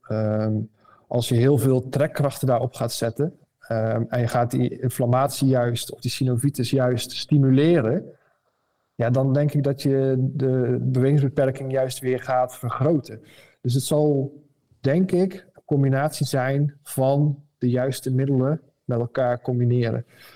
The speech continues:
Dus als je inderdaad een corticosteroïde injectie laat plaatsen door een specialist voordat die bewegingsbeperking optreedt,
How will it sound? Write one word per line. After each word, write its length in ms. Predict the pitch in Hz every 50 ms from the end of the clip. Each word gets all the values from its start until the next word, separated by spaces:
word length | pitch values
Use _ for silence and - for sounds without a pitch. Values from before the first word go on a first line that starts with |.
| - _
Dus 200 | - - 117 -
als 240 | - 127 135 135 -
je 60 | -
inderdaad 480 | 135 131 131 127 127 131 127 127 120 -
een 60 | 113
corticosteroïde 840 | - 127 117 - - 131 117 - - 131 123 123 127 123 117 123
injectie 400 | 127 123 120 123 120 123 - 127
laat 280 | 117 120 113 113 - -
plaatsen 600 | - 139 139 143 143 135 - - 123 113 110 113 -
door 380 | - - - - 131 127 131
een 60 | 127 123
specialist 720 | - - 120 120 - - 127 120 117 113 113 - - - _ _ _ _ _ _ _
voordat 340 | - - 147 165 151 139 131
die 80 | 135 123
bewegingsbeperking 1040 | 120 123 123 123 120 117 123 120 117 120 120 113 - - - 135 117 120 123 113
optreedt, 560 | - 131 143 - - 123 151 160 202 220 -